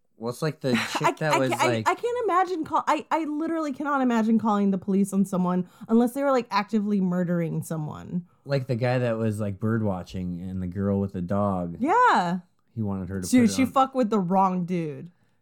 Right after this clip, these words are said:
Speaker 1: That whole thing was, like, super stupid too.
Speaker 2: Well, she got mad that he was like, "Can you put your dog on a leash?"
Speaker 1: Yeah.
Speaker 2: I've gotten mad at people telling me that too,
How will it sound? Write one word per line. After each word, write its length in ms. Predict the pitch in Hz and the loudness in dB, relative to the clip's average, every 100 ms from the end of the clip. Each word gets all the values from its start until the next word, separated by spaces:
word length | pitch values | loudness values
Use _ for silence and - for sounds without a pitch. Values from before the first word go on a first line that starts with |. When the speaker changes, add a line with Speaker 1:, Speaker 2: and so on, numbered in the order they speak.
| _ | _
Speaker 1:
That 160 | 135 | 0
whole 160 | 170 139 | 2 2
thing 220 | - 123 | 0 0
was, 140 | 123 110 | 0 -2
like, 140 | 117 - - - _ _ _ | -4 -6 -16 -20 _ _ _
super 360 | - 120 113 | -6 -6 -4
stupid 380 | 113 - 113 117 | -6 -4 -4 -4
too. 280 | 110 139 92 90 | -2 -2 -2 0
Speaker 2:
Well, 120 | 240 | 0
she 160 | - 247 | 2 2
got 200 | 254 214 | 2 2
mad 300 | 180 220 214 | 0 0 0
that 80 | 190 | -2
he 100 | 202 | -2
was 100 | 185 | -4
like, 100 | 185 | -6
"Can 120 | - 202 | 0 0
you 60 | |
put 100 | 180 175 | 0 -4
your 60 | |
dog 220 | 165 151 156 | -4 -4 -4
on 60 | |
a 100 | 139 | -6
leash?" 360 | 135 - - - | -10 -12 -16 -8
Speaker 1:
Yeah. 220 | 151 120 87 _ _ _ _ _ _ | -4 -4 -6 _ _ _ _ _ _
Speaker 2:
I've 300 | 269 427 480 | 2 4 2
gotten 320 | 320 254 233 214 | 2 2 4 2
mad 240 | 180 190 | 2 2
at 100 | 180 | 0
people 240 | 202 196 196 | 0 0 0
telling 280 | 202 196 196 | 2 2 2
me 100 | 190 | 2
that 220 | 180 - | 0 -2
too, 400 | - 220 254 | -2 0 0